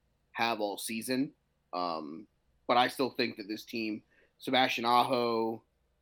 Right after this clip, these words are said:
um, you know, Frederik Andersen, once he gets healthy, uh, you know, to, to pair up with, uh, Ranta, that, that,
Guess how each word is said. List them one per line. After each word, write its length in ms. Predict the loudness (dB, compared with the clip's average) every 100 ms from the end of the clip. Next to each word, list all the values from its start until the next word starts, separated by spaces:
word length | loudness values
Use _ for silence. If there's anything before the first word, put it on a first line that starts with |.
| _ _
um, 600 | -4 0 0 0 -4 -10 -14 _ -10
you 100 | -8
know, 80 |
Frederik 320 | 0 0 2 0
Andersen, 420 | 0 0 -4 -4
once 200 | -4 -2
he 120 | -2
gets 220 | -2 -2
healthy, 580 | 0 0 2 0 0 -6 _ _ _ _ _ _ _ _ _ _ _ _ -10
uh, 60 |
you 160 | -6 -2
know, 160 | -2 -4
to, 140 | -4 -4
to 140 | -4
pair 280 | -4 0 2
up 140 | 0 0
with, 260 | 0 0 -2
uh, 300 | -2 0 0 -2
Ranta, 560 | -2 0 0 2 2 0 _ _ _ _ _ _ _
that, 240 | 2 2 4
that, 240 | 6 6